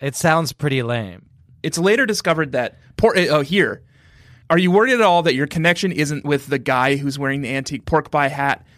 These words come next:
Speaker 2: but perhaps the ghost of the hat's original owner?"
Speaker 1: <laughs>
Speaker 2: What will you do when you realize you've fallen in love with a ghost?
Speaker 1: Oh, yeah.
Speaker 2: Um,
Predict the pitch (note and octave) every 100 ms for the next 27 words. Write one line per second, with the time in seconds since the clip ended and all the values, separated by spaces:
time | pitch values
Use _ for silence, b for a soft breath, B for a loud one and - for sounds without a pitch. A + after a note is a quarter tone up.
0 | b - B2+ C3+ C3+ C#3 - A#2 G2 C#3
1 | C#3 C#3+ C3+ B2+ A#2+ A#2 B2 - A#2+ A2+
2 | B2+ G#2+ - B2+ C#3+ C#3+ - - B3+ -
3 | - - A3 - - D#3 - C3+ _ _
4 | _ C#3 D3 D#3+ C3+ B2 C3+ B2+ A2+ G#2+
5 | A2+ A2 G#2+ G#2 - A#2 A2+ G#2+ G2+ G#2
6 | G#2 - E2+ G2+ A2 - - - - b
7 | b b b - A#2+ C#3+ F3+ G#2+ D2 -
8 | G2+ A#2+ G#2+ G2